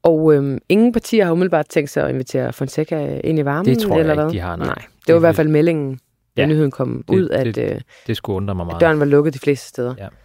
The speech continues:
Speaker 1: Så, men han skal jo så have sit eget, han skal have et nyt kontor, og han skal have
Speaker 2: Ja, ja.
Speaker 1: Ja.
Speaker 2: Og, men, og han beholder jo indtil videre, øh, sine udvalgsposter, øh, fordi det er jo, de bliver jo kun fordelt en gang om året, så de
Speaker 1: Mm.
Speaker 2: udvalgsposter, han havde,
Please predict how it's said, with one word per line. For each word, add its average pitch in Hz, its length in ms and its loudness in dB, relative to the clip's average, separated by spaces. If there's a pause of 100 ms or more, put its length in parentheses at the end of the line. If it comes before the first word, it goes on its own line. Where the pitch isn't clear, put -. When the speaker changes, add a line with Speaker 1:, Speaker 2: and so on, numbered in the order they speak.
(480)
Speaker 1:
Så, 151 280 4
men 139 200 0
han 151 140 0
skal - 180 -2
jo 151 40 2
så 196 120 -2
have 208 120 0
sit 185 200 -4
eget, 196 300 0
han 180 100 -8
skal - 120 -4
have 160 120 2
et 151 60 -2
nyt - 40 -20
kontor, 190 500 -4
og 143 260 -4
han 156 100 -4
skal 156 180 -8
have 156 320 -6
Speaker 2:
Ja, 104 100 -2
ja. 131 340 -2
Speaker 1:
Ja. 170 120 -4 (360)
Speaker 2:
Og, 98 320 -6
men, 110 280 -8
og 117 140 -8
han 104 140 -4
beholder 123 320 0
jo 113 60 2
indtil 113 260 -4
videre, 110 420 -2
øh, 85 100 -8
sine 92 260 -8
udvalgsposter, 117 760 -4 (100)
øh, 92 280 -4
fordi 98 200 -14
det 110 120 -8
er 117 40 -2
jo, 101 240 -2 (540)
de 113 80 -6
bliver 117 120 -2
jo 95 40 0
kun 113 200 -4
fordelt 98 340 -4
en 101 140 -4
gang 90 200 -8
om 87 100 -10
året, 87 360 -2
så - 160 -8
de 160 100 -4
Speaker 1:
Mm. 117 60 0
Speaker 2:
udvalgsposter, 113 520 -4
han 90 80 -6
havde, 98 300 -4